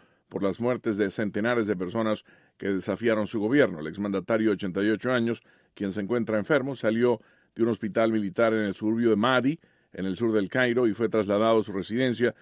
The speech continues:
en el exclusivo vecindario de Heliópolis.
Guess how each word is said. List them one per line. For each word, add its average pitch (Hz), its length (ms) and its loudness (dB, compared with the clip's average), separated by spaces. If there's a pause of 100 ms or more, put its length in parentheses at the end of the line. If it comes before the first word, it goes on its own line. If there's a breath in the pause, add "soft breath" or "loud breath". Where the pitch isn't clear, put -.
(260 soft breath)
en 110 200 -2
el 107 120 2
exclusivo 123 600 0
vecindario 110 560 2
de 107 180 4
Heliópolis. 101 840 -2